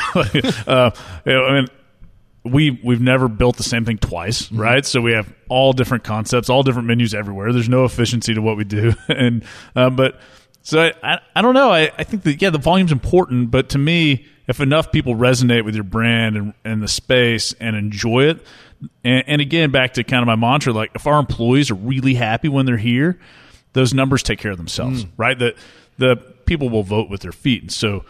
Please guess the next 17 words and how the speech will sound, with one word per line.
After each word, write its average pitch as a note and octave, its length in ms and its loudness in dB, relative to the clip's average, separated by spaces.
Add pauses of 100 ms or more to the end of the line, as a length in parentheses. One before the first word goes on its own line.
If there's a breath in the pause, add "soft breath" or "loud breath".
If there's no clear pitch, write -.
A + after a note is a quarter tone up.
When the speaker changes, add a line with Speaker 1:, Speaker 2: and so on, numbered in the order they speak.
(300 soft breath)
Speaker 1:
you B2 80 -4
know, G2 260 -4
we'll D3 300 2
know C3+ 300 4
whether B2+ 200 4
or A#2+ 40 2
not A#2+ 380 0 (600)
we're B2 100 0
doing A#2+ 280 2
a A2 40 -2
good A2+ 220 -2
job. A#2 320 0
The A2 80 -4
volumes B2+ 400 0
will A#2 140 -8
be B2 260 0
there G#2+ 420 -4